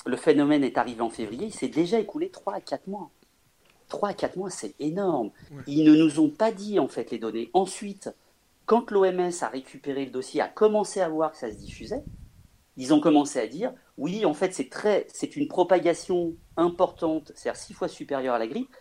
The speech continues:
Speaker 1: mais ça a pas l'air d'être très grave. » Oui, sauf qu'à ce moment-là, les gens qui étaient contaminés, ils avaient entre vingt et cinquante ans.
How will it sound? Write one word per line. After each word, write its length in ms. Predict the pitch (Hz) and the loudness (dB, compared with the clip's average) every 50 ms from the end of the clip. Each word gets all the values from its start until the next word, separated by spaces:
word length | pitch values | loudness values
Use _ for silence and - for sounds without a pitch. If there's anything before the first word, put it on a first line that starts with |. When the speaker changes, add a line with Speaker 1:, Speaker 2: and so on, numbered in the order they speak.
| _ _ _ | _ _ _
Speaker 1:
mais 400 | - 135 156 185 220 269 277 - - _ _ _ _ _ _ _ _ _ _ | 0 6 6 6 6 6 2 -2 -10 _ _ _ _ _ _ _ _ _ _
ça 140 | - - 147 | 2 4 4
a 40 | 143 | 6
pas 140 | - 196 202 | 6 4 2
l'air 120 | 226 226 | 2 0
d'être 160 | 208 202 - | -4 -6 -8
très 160 | - - 180 | -8 -10 -10
grave. » 220 | 151 147 160 156 151 - - _ - - | -8 -6 -6 -6 -6 -8 -18 _ -18 -14
Oui, 240 | 160 226 269 262 - _ _ _ _ _ _ _ | -12 -10 -10 -12 -12 _ _ _ _ _ _ _
sauf 220 | _ - 208 208 | _ -12 -12 -8
qu'à 180 | - 254 226 220 | -4 -4 -4 -4
ce 120 | 214 - 220 | -4 -4 -4
moment-là, 400 | 202 185 185 185 180 180 175 - - | -2 -2 -2 -2 0 0 -2 -2 -4
les 120 | 127 123 | -10 -6
gens 180 | 123 180 226 226 | -4 -4 -4 -4
qui 100 | - 190 | -6 -8
étaient 160 | - - 151 | -8 -8 -8
contaminés, 520 | - - 135 - 135 117 117 127 160 233 277 269 147 | -6 -8 -6 -6 -4 -4 -2 -2 -2 -2 -4 -4 -6
ils 140 | 127 123 | -2 -2
avaient 220 | 123 113 117 123 120 | -2 -2 -2 -4 -6
entre 260 | 110 - - - 120 | -6 -8 -10 -12 -12
vingt 240 | 107 - 196 233 262 | -2 0 0 0 0
et 60 | 247 | -2
cinquante 460 | 247 - 220 214 - 220 220 - - | -4 -4 -6 -6 -6 -6 -8 -4 -4
ans. 140 | 175 180 | -4 -4